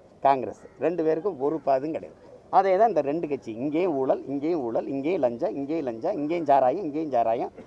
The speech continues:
இங்கேயும் முறையற்ற நிர்வாகம், இங்கேயும் முறையற்ற நிர்வாகம், இங்கேயும் மணல் கொள்ளை, மலை கொள்ளை, எல்லாம் நடக்கும். அப்போ இப்ப நாங்க என்ன நினைக்கிறோம்னா, திராவிடத்திற்கு மாற்று, இந்தியத்திற்கு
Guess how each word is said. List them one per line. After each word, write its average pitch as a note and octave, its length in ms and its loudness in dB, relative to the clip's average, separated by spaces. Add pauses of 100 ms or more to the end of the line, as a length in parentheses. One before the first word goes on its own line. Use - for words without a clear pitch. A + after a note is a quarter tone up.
(320)
இங்கேயும் F#3+ 340 2
முறையற்ற E3 340 4 (100)
நிர்வாகம், C3+ 360 2
இங்கேயும் E3+ 300 0
முறையற்ற B2 420 0
நிர்வாகம், D3+ 260 -2
இங்கேயும் F3 300 2
மணல் C#3 240 0
கொள்ளை, D3 180 4 (100)
மலை C#3 240 2
கொள்ளை, D3+ 180 -2 (220)
எல்லாம் A3+ 260 4
நடக்கும். - 260 -6 (320)
அப்போ A2 240 0 (800)
இப்ப - 120 -8 (140)
நாங்க A3 300 2
என்ன G3 180 2
நினைக்கிறோம்னா, C3+ 460 -2 (560)
திராவிடத்திற்கு A3+ 800 6 (100)
மாற்று, D3+ 380 0 (520)
இந்தியத்திற்கு A#3+ 640 -2